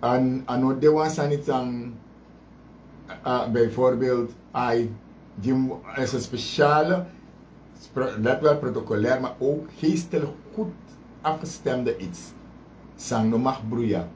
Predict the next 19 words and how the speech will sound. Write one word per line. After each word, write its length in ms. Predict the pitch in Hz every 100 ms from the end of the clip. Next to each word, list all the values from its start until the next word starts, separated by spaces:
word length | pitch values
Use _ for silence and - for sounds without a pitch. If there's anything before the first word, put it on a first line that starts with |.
| - -
Dus 160 | 113 117
si 100 | 123
no 140 | 120
mag 180 | 131 156
long 200 | 175 170
consuma 440 | 180 180 175 175
de 160 | 156 135
jumpo 300 | 123 120 131
contact, 380 | - 117 120 -
ai, 180 | 104 107
me 100 | 107
jumpo 300 | 104 101 113
teke, 300 | 104 104 113
me, 180 | 113 101
me, 220 | 101 90
me 140 | 101 92
pre 200 | 101 95
wan 180 | 95
sanami. 600 | 90 90 85 82 80 -